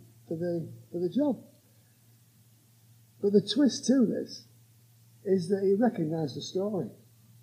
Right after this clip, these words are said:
'Cause he asked, "Which school was it?" He just wanted a bit of clarification.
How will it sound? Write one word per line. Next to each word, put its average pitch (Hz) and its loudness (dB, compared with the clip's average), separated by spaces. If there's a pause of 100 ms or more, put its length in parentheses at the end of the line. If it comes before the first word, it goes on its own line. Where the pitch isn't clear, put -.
(720)
'Cause 160 -4
he 165 -2
asked, - -6 (640)
"Which 170 -2
school 175 -4
was 170 -4
it?" - -12 (760)
He - -10
just 240 2
wanted 247 6
a 190 6
bit 240 6
of - 0
clarification. 214 6